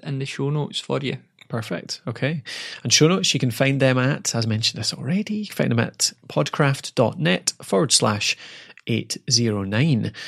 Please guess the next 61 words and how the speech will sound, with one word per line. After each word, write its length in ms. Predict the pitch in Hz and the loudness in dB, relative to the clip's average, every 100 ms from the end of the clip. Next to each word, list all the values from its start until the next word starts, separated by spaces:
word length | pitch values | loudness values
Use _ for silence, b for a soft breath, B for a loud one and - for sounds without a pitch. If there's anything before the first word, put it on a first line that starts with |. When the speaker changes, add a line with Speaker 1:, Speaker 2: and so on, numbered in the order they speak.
| B B | B B
Speaker 2:
And 100 | 110 | -4
I'll 100 | - | -2
give 160 | - 107 | -2 0
you 80 | 104 | 0
all 40 | |
the 60 | 95 | 0
links. 320 | 101 - - | -2 -4 -4
We'll 140 | - 110 | -2 -2
include 320 | 110 131 117 | 2 2 2
as 100 | 110 | 2
much 200 | 117 - | 0 2
of 60 | 113 | 0
the 80 | |
kit 220 | 107 - 131 | 2 0 0
as 180 | 123 107 | -2 -4
we 60 | |
can 180 | 117 120 | -4 -2
<laughs> 20 | |
remember 480 | 123 135 135 123 98 | 2 2 2 2 2
in 260 | 110 123 110 | 2 2 0
the 80 | 107 | 2
show 220 | - 120 | 4 4
notes 240 | 117 - | 4 2
there, 200 | - 110 110 | 0 0 0
so 100 | 120 | -2
you 80 | |
can 80 | 110 | 0
go 100 | 113 | 0
and 120 | 104 | -2
follow 320 | - 120 107 - | 0 2 4 4
it 40 | |
up. 200 | 123 - - B B B - | 2 -2 -10 B B B 0
Um, 160 | 113 | 2
but 100 | 110 151 | 4 6
remember, 300 | 185 185 135 | 6 8 6
we've 160 | 123 | 6
also 320 | 151 147 139 | 6 6 4
got 400 | 117 120 110 - - | 4 6 6 4 0
the, 240 | 113 107 113 | 0 2 2
we've 160 | 113 | 6
always 220 | 147 135 | 8 8
got 140 | - 127 | 6 2
our 60 | 104 | 0
equipment 500 | - - 127 117 120 | 0 0 0 -4 2
guides. 340 | 110 104 98 | 4 4 2
We've 80 | 110 | 0
got 120 | - | 0
a 40 | - | 2
full 180 | 151 123 | 4 4
equipment 460 | - 123 127 117 | 2 -2 0 2
section 420 | - 117 - 113 | 4 4 2 0
on 160 | 101 101 | 0 0
the 100 | 104 | -2
podcast 600 | - 110 - 107 98 - | 0 -4 -2 -6 0 0
host. 260 | 120 117 - | 2 0 2
I 60 | |
mean, 80 | 135 | 0
it's 160 | 110 - | 0 2
kind 120 | 120 | 2
of 120 | 101 | 2
our, 200 | 101 95 | 0 0